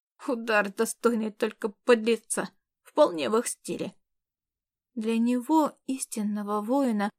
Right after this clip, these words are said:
любая подлость была неприемлема. Это чувствовалось. У клана Инанис хватало недостатков,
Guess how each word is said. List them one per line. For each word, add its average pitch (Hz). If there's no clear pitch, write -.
любая 277
подлость 233
была 254
неприемлема. 214
Это 311
чувствовалось. -
У 269
клана 339
Инанис 262
хватало 226
недостатков, 208